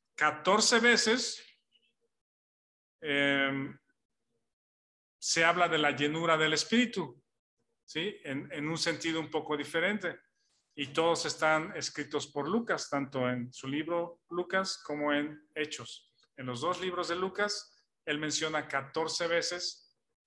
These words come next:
la llenura del Espíritu. En un sentido es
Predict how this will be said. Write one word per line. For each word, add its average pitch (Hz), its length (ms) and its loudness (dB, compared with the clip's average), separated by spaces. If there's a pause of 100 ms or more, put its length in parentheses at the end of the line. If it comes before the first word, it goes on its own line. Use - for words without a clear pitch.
(320)
la 127 120 0
llenura 135 480 -2
del 135 160 0
Espíritu. 175 560 -2 (600)
En 151 140 -2
un 185 100 0
sentido 202 640 2
es 185 480 0